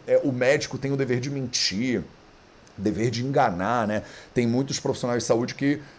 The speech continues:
é re-, é, é fa-, é, é, tão desse lado da conversa, né? Dizem, "Olha, o médico tem o dever de enganar,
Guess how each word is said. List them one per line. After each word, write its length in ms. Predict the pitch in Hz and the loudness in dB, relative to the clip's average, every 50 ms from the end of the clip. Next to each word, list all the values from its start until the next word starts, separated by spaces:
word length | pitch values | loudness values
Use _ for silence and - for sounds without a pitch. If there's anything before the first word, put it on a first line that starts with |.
| - - | -2 0
é 80 | 127 | 2
re-, 200 | 110 131 156 151 - | 2 2 2 0 0
é, 240 | 127 131 - 127 | 0 2 4 4
é 60 | 127 120 | 4 4
fa-, 320 | 120 - 165 185 175 147 | 4 4 4 4 4 4
é, 60 | 135 135 135 - 135 - | 2 0 -2 -4 -8 -8
é, 100 | 117 110 - - | -8 -8 -8 -2
tão 140 | - 180 214 | 0 2 2
desse 220 | 254 254 - - 214 | 4 2 2 4 4
lado 240 | 170 147 131 127 | 4 4 4 4
da 80 | 120 123 | 2 2
conversa, 440 | - 127 120 107 107 90 - - 107 | 0 0 0 2 2 2 2 0 -2
né? 120 | 104 104 | -4 -2
Dizem, 280 | 104 113 110 107 127 147 | -2 -2 -2 -2 0 2
"Olha, 220 | 143 120 110 - | 4 4 4 4
o 20 | - | 2
médico 340 | 135 131 147 - - - | 2 0 -2 -2 -6 -4
tem 180 | - - 196 247 | 0 2 2 4
o 40 | 233 | 4
dever 220 | 233 - 123 120 | 2 2 0 0
de 100 | 104 113 | -2 -2
enganar, 480 | 113 110 110 104 98 98 82 71 - | 0 2 2 2 2 0 -2 -6 -8